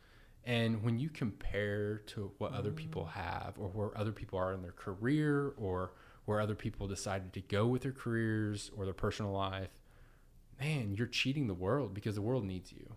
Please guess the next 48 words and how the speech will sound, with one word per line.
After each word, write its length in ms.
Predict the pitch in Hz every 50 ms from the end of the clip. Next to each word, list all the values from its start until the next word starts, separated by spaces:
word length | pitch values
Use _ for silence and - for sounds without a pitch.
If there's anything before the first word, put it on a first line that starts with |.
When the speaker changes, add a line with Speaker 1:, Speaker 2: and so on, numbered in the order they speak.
| - -
Speaker 2:
Mm-hmm. 280 | 185 175 151 165 165 165
Speaker 1:
And 100 | 117 107
the 60 | 104
world 300 | 98 104 113 120 117 113
needs 340 | 110 107 101 101 92 90 98
one 580 | 92 92 90 90 95 95 92 92 92 92 92 90 - - - -
Tracy. 520 | - - - - - - - - - - -
Speaker 2:
Mm-hmm. 380 | 175 180 147 156 180 170 170 170
Speaker 1:
And 400 | 101 98 98 101 101 101 101 - - - -
you've 240 | 107 104 101 107
gotta 240 | - - 113 127 135
have 160 | 127 120 110
your 100 | 104 98
values 380 | 87 87 90 90 101 104 98 -
fall 160 | - - 90
back 200 | 82 87 98 104 -
on 80 | 117 101
and 100 | 95 90
say, 200 | - 90 85 87
"Okay, 160 | 98 107 - 139
this 180 | 110 107 120
is 100 | 131 113
who 120 | - - 131
Tracy 440 | - - 135 131 131 - 104 95
is." 300 | 90 92 101 117 - -
Speaker 2:
Mm-hmm. 100 | - 185 180 156 165 170 - - - -
Speaker 1:
And 80 | - 107
it 20 |
doesn't 220 | 98 110 120 131 127
matter 200 | 113 123 143 147
what 200 | 131 127 120 104
they 160 | 107 110 110
have 480 | 90 - 101 87 - - 90 104 123 - - - - - - - - 120
because 440 | 113 104 - - 110 107 104 101 107 -
I 100 | - 110
have 220 | 117 131 127 117
what 140 | 113 104 95
I 100 | 90 92 92
have 440 | 95 98 87 90 90 95 107 120 - - - - -
Speaker 2:
Mm-hmm. 200 | 175 160 160 175
Speaker 1:
and 240 | 107 101 101 101 104 -
I 120 | 98 104
can 180 | 104 - 123 104
give 240 | 98 117 156 180 143
what 100 | 107 87
I 60 | 87 90 90 -
have. 280 | - - - - - - 185 185
Speaker 2:
Mm-hmm. 240 | 156 160 175 175